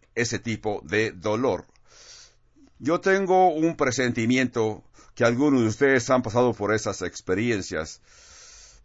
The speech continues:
Había un tiempo de tu vida que tenías todas las respuestas, pero de repente comenzaste a tener preguntas,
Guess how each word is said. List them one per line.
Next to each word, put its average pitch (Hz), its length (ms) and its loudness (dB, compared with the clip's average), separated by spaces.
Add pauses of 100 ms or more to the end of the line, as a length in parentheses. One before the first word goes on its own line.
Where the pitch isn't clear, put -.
(380)
Había 127 580 6
un 175 140 2
tiempo 160 300 0
de 123 60 0
tu 127 60 -2
vida 147 200 4
que 123 120 -2
tenías 123 300 -2
todas 113 220 2
las 101 120 0
respuestas, 123 800 0 (1500)
pero 139 200 4
de 147 80 6
repente 202 420 2
comenzaste 147 480 0
a 131 60 -2
tener 120 340 -2 (380)
preguntas, 147 1040 0